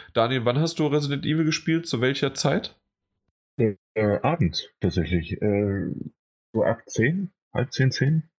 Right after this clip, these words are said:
Speaker 1: Bist du denn bekloppt?
Speaker 2: Erste Mal. Naja,
Speaker 1: Nee.
Speaker 2: ich kann ja auch, also selbst wenn's draußen dunkel ist, kann ich ja drin Licht machen.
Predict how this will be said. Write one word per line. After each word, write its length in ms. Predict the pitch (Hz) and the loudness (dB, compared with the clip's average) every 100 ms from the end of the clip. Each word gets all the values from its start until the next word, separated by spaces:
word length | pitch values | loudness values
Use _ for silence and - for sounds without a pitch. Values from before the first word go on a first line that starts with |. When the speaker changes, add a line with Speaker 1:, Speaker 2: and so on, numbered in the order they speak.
| _ _ _ _ | _ _ _ _
Speaker 1:
Bist 280 | 151 - - | 0 0 0
du 60 | |
denn 260 | 120 107 107 | 0 0 0
bekloppt? 240 | 101 107 | -2 0
Speaker 2:
Erste 160 | 110 104 | 0 2
Mal. 300 | 85 78 78 - _ _ _ _ _ _ _ _ _ _ _ _ _ _ - | 2 0 -4 -12 _ _ _ _ _ _ _ _ _ _ _ _ _ _ -4
Naja, 180 | 82 | 0
Speaker 1:
Nee. 140 | 123 113 | 2 2
Speaker 2:
ich 20 | |
kann 160 | 113 95 | 2 2
ja 80 | |
auch, 240 | 85 - - | 0 -2 -4
also 200 | - 87 76 - - | 0 0 0 -2 -2
selbst 340 | 98 107 117 | 0 0 2
wenn's 180 | 117 - | 0 0
draußen 500 | - 117 117 90 - _ - | 0 0 2 0 -2 _ -4
dunkel 260 | 104 98 | -2 0
ist, 140 | 92 - | -2 0
kann 120 | 90 | 0
ich 60 | |
ja 80 | 92 | 0
drin 220 | - 101 | 0 0
Licht 260 | 87 123 - | 2 0 0
machen. 320 | 80 82 76 | -2 0 -4